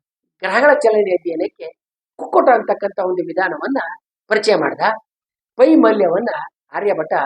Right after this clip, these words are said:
ಮೂರು ಪಾಯಿಂಟ್ ಒಂದು ನಾಲ್ಕು ಒಂದು ಐದು ಒಂಬತ್ತೆರಡು ಆರು ಐದು ಅಂತ ತೀರ್ಮಾನ ಮಾಡ್ದ. ಪೂರ್ಣಾಂಕಗಳು ಅಂದ್ರೆ ಇಂಟೀಜರ್ಸ್, ಅವುಗಳ ವರ್ಗಗಳ ಅಂದ್ರೆ ಸ್ಕ್ವೇರ್ಸ್, ಘನಗಳ ಅಂದ್ರೆ ಕ್ಯೂಬ್ಸ್,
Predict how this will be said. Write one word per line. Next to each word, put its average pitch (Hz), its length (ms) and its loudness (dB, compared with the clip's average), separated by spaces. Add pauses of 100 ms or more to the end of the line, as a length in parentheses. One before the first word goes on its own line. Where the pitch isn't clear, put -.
(560)
ಮೂರು 240 480 4 (200)
ಪಾಯಿಂಟ್ 180 400 -4
ಒಂದು 202 320 0
ನಾಲ್ಕು 180 340 -4
ಒಂದು 170 400 -2
ಐದು 165 260 -16
ಒಂಬತ್ತೆರಡು 165 580 -14
ಆರು 160 460 -4
ಐದು - 140 -20
ಅಂತ - 320 -12 (420)
ತೀರ್ಮಾನ 165 340 0
ಮಾಡ್ದ. 262 260 2 (720)
ಪೂರ್ಣಾಂಕಗಳು 247 640 2
ಅಂದ್ರೆ 170 280 -4
ಇಂಟೀಜರ್ಸ್, - 640 -8 (380)
ಅವುಗಳ 185 220 2
ವರ್ಗಗಳ 175 500 0 (380)
ಅಂದ್ರೆ 151 200 -12
ಸ್ಕ್ವೇರ್ಸ್, 180 640 -2 (720)
ಘನಗಳ 196 280 2
ಅಂದ್ರೆ 151 240 -4
ಕ್ಯೂಬ್ಸ್, 208 480 -2